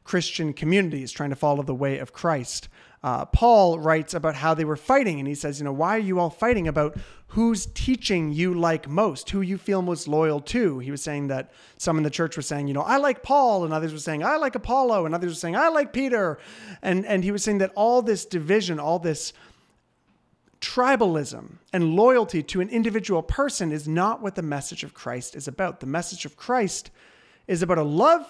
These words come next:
for one another, but that our loyalty is above all only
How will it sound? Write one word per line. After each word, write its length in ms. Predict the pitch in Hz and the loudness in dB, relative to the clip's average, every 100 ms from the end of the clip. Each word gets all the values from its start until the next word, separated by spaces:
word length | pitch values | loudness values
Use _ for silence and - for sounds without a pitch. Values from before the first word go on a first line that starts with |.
| - | -4
for 100 | 208 | -2
one 180 | 175 156 | 0 -2
another, 600 | 139 127 127 135 - - _ _ _ - | -2 -4 -6 -10 -12 -16 _ _ _ -2
but 180 | 180 170 | -2 2
that 320 | 190 175 - _ _ - | 0 0 -14 _ _ -2
our 140 | 165 | 0
loyalty 720 | 160 175 226 220 - 165 147 | 2 4 4 4 0 -2 -2
is 120 | 151 147 | -2 -4
above 320 | 143 151 143 | 0 0 0
all 460 | 131 127 127 - _ _ - | -4 -4 -8 -10 _ _ -4
only 560 | 175 165 170 160 147 147 | 0 2 2 0 -2 -6